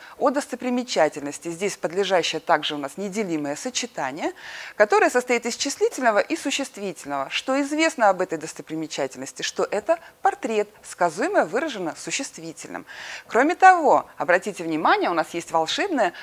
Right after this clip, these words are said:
слово "подсказка", которое говорит, что в этом предложении постановка тире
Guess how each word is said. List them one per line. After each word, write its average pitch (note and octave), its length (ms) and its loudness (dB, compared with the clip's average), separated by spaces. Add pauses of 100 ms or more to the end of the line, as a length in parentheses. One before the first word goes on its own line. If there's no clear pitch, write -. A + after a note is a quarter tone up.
(100)
слово C4 360 2 (200)
"подсказка", A#3 680 4
которое G3+ 380 0
говорит, G3 320 0
что - 180 -4
в G#3 140 -4
этом D4 260 2
предложении E3 720 -4
постановка G3 640 -4
тире D#3 320 -4